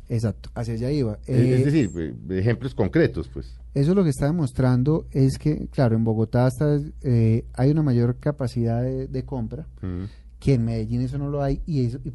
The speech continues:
Speaker 1: y eso lo cobra el mercado, y en Cali tampoco lo hay, y en Armenia tampoco lo hay. El crecimiento, y para allá iba, para allá iba, el crecimiento de Medellín, Cali, Armenia es un crecimiento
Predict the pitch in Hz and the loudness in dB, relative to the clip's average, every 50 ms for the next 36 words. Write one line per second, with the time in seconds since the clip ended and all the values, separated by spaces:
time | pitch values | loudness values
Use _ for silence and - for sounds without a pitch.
0 | - - 147 127 113 135 151 147 135 - 127 120 123 127 135 143 135 120 - - | -8 -6 -6 -4 -4 -4 -6 -6 -6 -4 -4 -4 -4 -4 -4 -4 -4 -6 -4 -4
1 | 120 113 113 123 135 - 160 135 120 113 - 127 123 127 127 131 131 123 120 117 | -2 0 0 0 0 2 2 2 2 2 0 -2 -4 -4 -4 -6 -8 -8 -8 -8
2 | - 131 131 127 117 117 120 127 131 131 117 - 110 113 113 120 123 123 113 107 | -6 -6 -4 -4 -2 -2 -2 -2 -2 -4 -4 -2 -2 -2 -2 -4 -4 -4 -6 -6
3 | - - 131 139 143 135 113 110 - 123 - 139 131 123 - 123 127 127 127 135 | -6 -2 0 2 2 4 2 2 0 -2 0 2 2 2 4 4 4 4 2 2
4 | 156 170 160 139 - 120 117 113 120 117 131 143 151 151 151 151 - - 127 117 | -2 -4 -4 -4 -4 -4 -2 -2 0 0 0 2 0 0 -2 -4 -4 -4 -2 0
5 | 113 123 135 139 127 113 117 - 117 113 117 120 123 123 123 147 151 143 139 127 | 2 2 2 2 2 0 0 -2 -2 0 2 2 2 2 0 0 0 0 0 0
6 | 120 117 113 117 123 127 127 127 123 123 123 123 127 131 123 123 123 123 123 127 | 0 0 2 2 2 2 2 2 0 0 0 0 0 0 0 0 0 2 2 2
7 | 131 123 123 123 127 127 120 120 117 113 113 110 110 - 123 123 127 | 2 0 0 -2 -2 -2 -2 -2 0 0 0 -2 -2 -2 -4 -4 -4